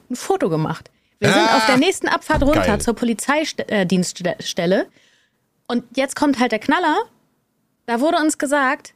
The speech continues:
Speaker 1: „Na ja, also wir können ja gar nicht überprüfen, wer gefahren ist. Also das hat,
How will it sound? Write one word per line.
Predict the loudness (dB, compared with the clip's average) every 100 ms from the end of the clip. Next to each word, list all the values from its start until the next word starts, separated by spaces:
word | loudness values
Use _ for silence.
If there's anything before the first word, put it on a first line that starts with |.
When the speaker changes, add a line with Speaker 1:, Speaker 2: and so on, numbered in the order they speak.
| -6
Speaker 1:
„Na | 0
ja, | 2 2 2
also | 0 0 0
wir |
können | 0 2 2
ja |
gar | 2 0
nicht | 2
überprüfen, | 0 0 -2 0 2
wer | 2
gefahren | -2 -2 0 2
ist. | 0 -4 _ -8
Also | -2 0
das | 2
hat, | 0